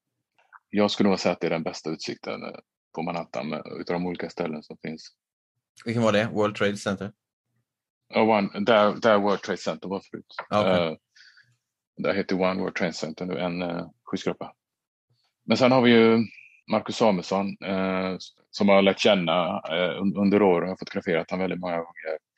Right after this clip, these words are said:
Speaker 1: Han, han är en mästerkock här. Och han äger bland annat, eh, restaurangen Red Rooster Harlem.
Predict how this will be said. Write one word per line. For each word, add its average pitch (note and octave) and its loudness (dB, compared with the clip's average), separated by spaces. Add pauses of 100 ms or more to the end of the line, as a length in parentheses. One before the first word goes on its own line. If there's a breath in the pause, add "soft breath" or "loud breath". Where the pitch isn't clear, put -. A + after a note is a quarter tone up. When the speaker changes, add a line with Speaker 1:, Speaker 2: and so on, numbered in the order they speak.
(420 loud breath)
Speaker 1:
Han, - -8 (160)
han - -10
är E2+ -8
en D#2+ -10 (640)
mästerkock - -4
här. F#2+ 4 (200)
Och G2 0
han G2+ 4
äger F#2+ 4
bland G2 2
annat, F#2 0
eh, F#2 -2
restaurangen F#2 -4
Red F#2 0
Rooster F2+ -4
Harlem. F2 0